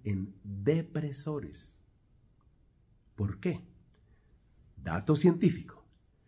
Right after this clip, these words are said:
Porque en la medida en que las sustancias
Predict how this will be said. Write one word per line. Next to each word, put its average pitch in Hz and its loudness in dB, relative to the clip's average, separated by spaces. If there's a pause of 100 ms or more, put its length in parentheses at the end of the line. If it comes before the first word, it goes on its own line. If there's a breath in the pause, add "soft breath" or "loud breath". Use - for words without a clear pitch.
(380 soft breath)
Porque 139 8
en 131 6
la 127 4
medida 123 4 (600 soft breath)
en 139 10
que 127 4
las 117 4
sustancias 104 2